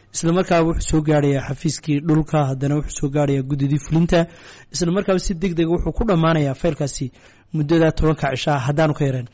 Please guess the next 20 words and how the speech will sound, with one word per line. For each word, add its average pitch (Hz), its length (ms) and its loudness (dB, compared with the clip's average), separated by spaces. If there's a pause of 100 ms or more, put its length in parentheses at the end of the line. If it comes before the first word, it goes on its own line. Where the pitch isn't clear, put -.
(200)
Waxaanu 190 240 -2
doonaynaa 202 360 2
inaanu 175 200 0
intaa 180 240 0
ka 180 80 -2
sii 160 200 0
yarayno 143 340 2 (420)
oo 160 80 0
muddadaanu 156 400 2
ka 175 120 -6
sii 165 200 -4
koobno, 147 340 -2 (380)
oo 175 80 4
userskii 202 720 0
ay 175 140 -2
ku - 120 -6
soo 180 140 0
dhici 170 180 -2
jireen 160 260 0
faylashu 151 360 0